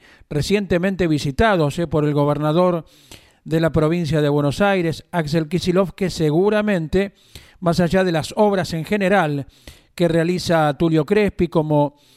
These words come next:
el utilitario eléctrico, también se ha interesado por saber de qué se trataban esos lindos autos de monopostos en los cuales se estaba trabajando. Y en relación a la Fórmula tres Metropolitana,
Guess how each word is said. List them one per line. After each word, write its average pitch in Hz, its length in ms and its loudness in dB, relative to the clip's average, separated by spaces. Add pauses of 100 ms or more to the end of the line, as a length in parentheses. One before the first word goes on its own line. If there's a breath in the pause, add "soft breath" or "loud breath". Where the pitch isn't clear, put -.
(240 loud breath)
el 160 320 0
utilitario 165 600 2
eléctrico, 170 680 0 (340 soft breath)
también 185 400 2
se 185 160 0
ha 185 60 0
interesado 170 1000 2
por 156 220 0
saber 170 300 2
de 160 100 0
qué 175 100 -6
se 170 140 -4
trataban 147 540 2
esos 143 240 -4
lindos 170 400 -2
autos 160 280 2
de 147 100 0
monopostos 160 760 0 (420 soft breath)
en 170 140 0
los 160 120 2
cuales 170 500 0 (460 soft breath)
se - 180 0
estaba 165 880 0 (120)
trabajando. 123 880 -2 (480 loud breath)
Y 175 120 2
en 185 60 2
relación 190 680 0 (340 soft breath)
a 208 100 0
la 175 120 4
Fórmula 190 500 0
tres 185 400 0
Metropolitana, 165 1120 0